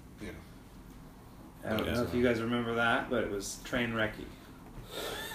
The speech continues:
Speaker 1: The, the
Speaker 3: Who's
Speaker 1: nice thing
Speaker 3: train
Speaker 1: about the
Speaker 3: wrecky?
Speaker 1: Buzz is, uh, the guys are totally, the venue is totally
Speaker 3: Yeah.
Speaker 1: into supporting and building the venue and the, and the show.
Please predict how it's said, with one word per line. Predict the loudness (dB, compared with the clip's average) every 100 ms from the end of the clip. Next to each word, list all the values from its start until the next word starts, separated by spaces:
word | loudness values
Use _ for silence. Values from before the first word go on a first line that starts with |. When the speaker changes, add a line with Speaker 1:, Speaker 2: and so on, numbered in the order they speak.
| -10 -6 2 4 4 0 -6
Speaker 1:
The, | 0 4 6 6 2 0
the |
Speaker 3:
Who's | 6
Speaker 1:
nice | 8 8 12
thing | 12 12
Speaker 3:
train |
Speaker 1:
about | 12 12 10
the |
Speaker 3:
wrecky? | 8
Speaker 1:
Buzz | 10 10 6 2 0 -2
is, | 2 2 4 4
uh, | 4 4 2 -2 -6 -8 -8 -8 -8 -8 -8 -8 -8 -8 -12 -10 -8 -8 -4 -2 4
the | 6 12
guys | 12 12 8
are | 4
totally, | 8 8 8 6 4 2 -2 -4 -2 0 0 2
the | 2 6
venue | 12 12 12 6 2 0
is | -2
totally | 4 6 8 8 6
Speaker 3:
Yeah. | 6
Speaker 1:
into | 4
supporting | 2 10 12 12 12 10 6 2
and | 4
building | 4 4 2 0
the | 0
venue | 2 4 4 2
and | 0
the, | 0 0 0 0
and | 0
the |
show. | 0 0 2 0